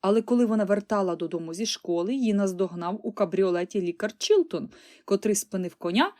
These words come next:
і запропонував: «Я можу підвезти тебе додому, Поліанно. Мені треба поговорити з тобою. Я спеціально їхав до вашого будинку для цього». І вів далі у той час, як Поліанна вмощувалася поруч.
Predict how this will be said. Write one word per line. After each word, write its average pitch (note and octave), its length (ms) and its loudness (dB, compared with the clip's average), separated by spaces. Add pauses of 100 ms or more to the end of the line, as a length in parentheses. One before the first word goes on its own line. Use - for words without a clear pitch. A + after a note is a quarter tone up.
(220)
і G3 100 -4
запропонував: F#3+ 720 -2 (600)
«Я F#3 220 2
можу G3+ 300 -2
підвезти A3 520 0
тебе C4 220 0
додому, D4+ 400 4
Поліанно. A3+ 520 2 (460)
Мені A#3+ 200 4
треба A#3+ 240 0
поговорити B3 400 -2
з - 80 -8
тобою. D#3 420 -10
Я F3 160 -6
спеціально G3 500 -4
їхав G3 340 -6
до F#3+ 80 -6
вашого G3 320 -4
будинку D#4+ 360 -4
для D#3+ 120 -10
цього». D#3+ 340 -14 (380)
І A3+ 120 2
вів G3 220 0
далі F4+ 440 2
у A3+ 120 -4
той G3 180 2
час, - 300 -4
як - 120 -8
Поліанна G3 460 0
вмощувалася F3+ 680 -6
поруч. - 500 -18